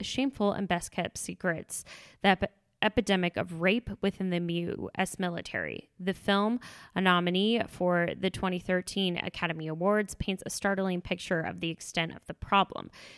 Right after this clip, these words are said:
Today, a female soldier killed in combat zones is more likely to be raped by a fellow soldier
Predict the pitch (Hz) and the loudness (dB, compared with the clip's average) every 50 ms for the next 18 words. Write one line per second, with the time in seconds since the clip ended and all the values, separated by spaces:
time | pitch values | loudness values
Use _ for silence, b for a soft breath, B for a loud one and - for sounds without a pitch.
0 | B B _ - 180 196 190 185 180 180 - - 202 190 185 180 175 170 - - | B B _ -4 4 4 6 6 6 4 2 2 2 2 4 2 0 0 -2 -2
1 | 175 175 165 170 180 - - - 196 175 170 165 - - 160 165 - - 202 208 | -2 0 2 0 -2 -2 0 0 2 2 2 0 -4 -8 -8 -10 -2 -2 -2 2
2 | 208 214 208 202 - 202 196 190 190 180 - - 185 - 185 175 170 165 165 175 | 4 2 2 2 2 2 2 2 2 0 -2 -4 -6 -4 -2 -2 -2 -2 -2 -4
3 | - - 180 175 165 165 175 165 160 170 165 165 - - - - - 170 156 - | -4 -2 -2 -2 -2 -2 -2 -2 -2 0 -2 -2 -4 -6 -8 -4 -4 -4 -2 -4
4 | - - - - 202 240 247 208 - - 170 165 160 - 165 160 160 165 | -8 -6 0 2 2 4 4 2 2 0 0 0 0 0 0 0 0 -2